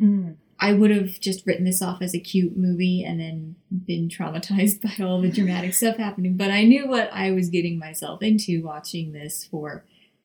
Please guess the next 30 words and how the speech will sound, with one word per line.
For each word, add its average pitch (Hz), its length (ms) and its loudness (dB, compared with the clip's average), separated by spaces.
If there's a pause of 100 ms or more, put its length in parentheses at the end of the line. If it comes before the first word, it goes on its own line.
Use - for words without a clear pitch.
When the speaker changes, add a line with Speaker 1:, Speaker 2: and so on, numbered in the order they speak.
(120)
Speaker 2:
I 190 40 0
guess, 170 240 2
the 202 80 -6
second 240 420 -4
time 320 200 -12
of 320 120 -14
my 320 140 -8
life. 339 360 -8 (220)
Speaker 1:
Really? 214 380 4
Speaker 2:
People, 349 520 2
people 285 220 -8
mention 240 720 2 (500)
all 214 200 2
the 190 80 4
trauma 208 520 0
of 170 200 -4
this 170 240 -6
movie 170 560 2 (200)
with, 175 360 -2
um, 160 420 -6 (560)
Speaker 1:
Yeah. 196 220 4
Speaker 2:
uh, 175 40 0
drama 185 320 -2
with 180 180 -4
his 180 120 -12 (100)
parents 233 440 -2
and 190 80 0
everything. 170 440 -4
So 180 260 -2
that's 190 440 -6